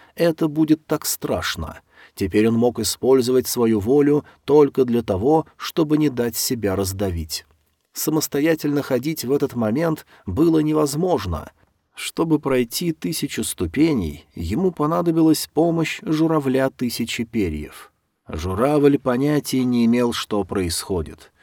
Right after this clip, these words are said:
Чувства Небесного Дворца были сильны,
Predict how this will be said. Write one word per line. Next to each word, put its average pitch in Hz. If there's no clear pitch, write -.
Чувства 170
Небесного 151
Дворца 123
были 147
сильны, 156